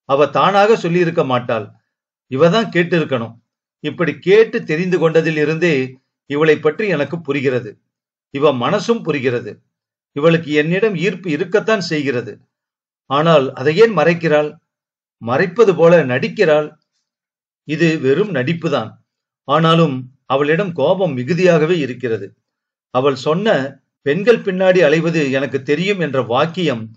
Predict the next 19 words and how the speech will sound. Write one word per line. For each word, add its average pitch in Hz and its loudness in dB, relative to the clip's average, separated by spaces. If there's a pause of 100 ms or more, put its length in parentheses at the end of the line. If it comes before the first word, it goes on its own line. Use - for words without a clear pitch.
(340)
அவனது 135 0
மனதை 147 0
உறுத்தியது. 131 -4 (640)
தன்மேலேயே 196 2
கோபம் 156 2
வந்தது. 113 -4 (580)
அதே 165 4
கோபம் 156 2 (100)
வார்த்தைகளிலும் 170 0
தெரிந்தது. 139 -4 (600)
"ஆமா, 180 2 (180)
நீங்க 139 -2
சொன்னது 170 0
சரி. 147 2 (600)
பெண்களின் 202 2
பின்னால 170 4
சுற்றுகிறவன் 170 2
தான் 170 2
நான். 135 -2